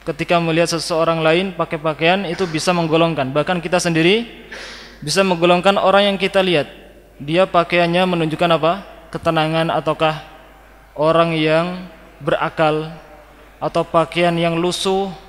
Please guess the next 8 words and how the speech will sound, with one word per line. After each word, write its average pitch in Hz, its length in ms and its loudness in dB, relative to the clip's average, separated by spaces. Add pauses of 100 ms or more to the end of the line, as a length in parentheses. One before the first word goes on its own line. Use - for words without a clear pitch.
(1900)
pakaiannya 175 480 0
orang 175 320 2
yang 175 240 -2
kuno, 180 320 0
pakaiannya 175 400 -4
sudah 156 240 -6
lusuh, 165 360 -6 (1800)
sudah, 170 480 0